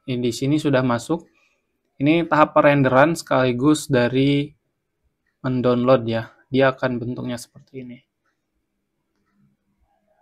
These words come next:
Oke, apabila sudah selesai, dia akan masuk dan berbentuk file seperti ini. Untitled video made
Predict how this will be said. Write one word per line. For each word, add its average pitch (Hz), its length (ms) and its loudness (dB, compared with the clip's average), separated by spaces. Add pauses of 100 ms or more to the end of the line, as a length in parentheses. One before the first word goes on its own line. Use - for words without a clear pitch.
(1900)
Oke, 135 240 -6
apabila 120 400 -2
sudah 123 240 -6
selesai, 127 480 -4
dia 147 240 0
akan 156 320 -2 (480)
masuk 127 400 -6
dan 127 320 2
berbentuk 123 400 -4
file 135 320 2
seperti - 400 -14
ini. 123 180 -10 (800)
Untitled 135 880 -6
video 131 560 -4 (480)
made 131 400 -4